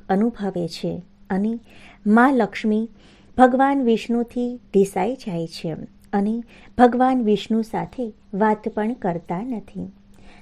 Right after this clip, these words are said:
જ્યારે ભગવાન વિષ્ણુ માતા લક્ષ્મીને પૂછે છે કે તે શા માટે તેની સાથે વાત કરતા નથી,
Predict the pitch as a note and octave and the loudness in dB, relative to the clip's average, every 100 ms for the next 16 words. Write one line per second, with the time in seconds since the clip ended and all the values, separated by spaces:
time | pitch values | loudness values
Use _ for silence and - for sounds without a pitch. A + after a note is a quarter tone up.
0 | - - C4+ C4+ D4 D4 C#4+ A#3 G#3+ A3 | -6 4 6 6 4 0 0 -2 0 0
1 | A3 G3+ F3+ - C#4 B3 - - - A3+ | 0 0 -2 -4 -12 -12 -12 -20 -4 2
2 | B3+ C4+ D#4+ C#4+ A#3 - B3 B3+ B3+ B3+ | 4 4 0 2 0 0 -2 0 0 -2
3 | B3+ - F#3 F3+ - C#4+ D#4 - C#4+ C4+ | -4 0 2 2 -2 -10 -10 -10 -10 -8
4 | F3+ - - - _ D#4 D4+ - A#3+ C4 | -8 -8 -14 -20 _ -2 -2 -2 -2 0
5 | C#4+ A3+ - F#3+ - - A#3+ C4+ C4+ B3 | -2 -4 -4 -6 -6 -2 0 0 -2 -4
6 | A#3 C4 C4 F#3+ F#3 G3+ - _ - E3+ | -4 -2 -4 -2 -2 -4 -10 _ -6 -6
7 | - F#3 G3 B3 - B3+ | -6 -6 -6 -6 -8 -10